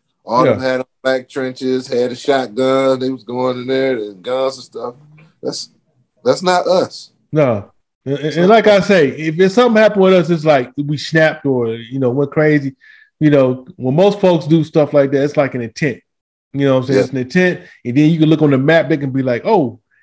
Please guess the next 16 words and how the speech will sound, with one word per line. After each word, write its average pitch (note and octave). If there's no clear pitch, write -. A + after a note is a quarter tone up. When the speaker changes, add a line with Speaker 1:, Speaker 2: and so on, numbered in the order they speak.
Speaker 2:
you G3
can F3+
tell A3
where F#3+
he F#3
gonna F3
kill A3
that. F3
It's, E3
it's F3+
a D3+
smiley G3
face E3
on D3+
the C#3
map. D3